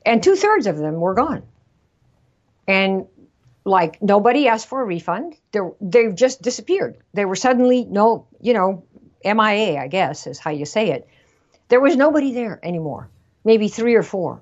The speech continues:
out of these twenty-four, twenty-eight, almost thirty people that had plunked down five grand for water filters. This is not, you know, some small thing even today.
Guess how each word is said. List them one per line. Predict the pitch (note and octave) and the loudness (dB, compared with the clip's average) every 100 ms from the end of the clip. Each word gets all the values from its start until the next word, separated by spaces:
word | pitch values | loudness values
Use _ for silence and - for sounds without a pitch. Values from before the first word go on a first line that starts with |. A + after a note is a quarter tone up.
| - | -2
out | G3 G#3 | 0 0
of | D#3+ | -2
these | G#3+ G3+ - - _ | -6 -6 -10 -18 _
twenty-four, | - B3+ B3+ A#3+ A3+ | 0 2 2 2 0
twenty-eight, | A3+ A3+ A#3 A3 G#3 G3+ - _ _ _ - | 0 -2 0 2 0 -4 -10 _ _ _ -2
almost | F#4+ C#4+ - | 0 0 2
thirty | G#4+ D#4+ | 4 4
people | - E4 - - - _ _ _ _ | 4 2 0 -8 -14 _ _ _ _
that | C4+ | 0
had | D4+ - - | 2 0 0
plunked | F#4 B3 - | 0 2 0
down | E4 A3+ | 0 0
five | - C4+ C4+ | 0 0 0
grand | G3 G4+ E4+ | -2 -2 -4
for | - G#3+ | -8 -10
water | D4 F#4+ | -8 -10
filters. | - D3 - - - | -10 -12 -12 -20 -6
This | D4 D4+ | -6 -4
is | C#4 | -4
not, | D4 - | -4 -4
you | A3+ F#4+ | -4 -2
know, | F#4+ | 0
some | A3 C4 A#3 | 0 0 -2
small | B3 A#3 | 0 0
thing | G#3 G4 A#3+ | 0 -2 -2
even | F#3+ G3 | -4 -4
today. | B3 G#4 A4 | -2 -2 -2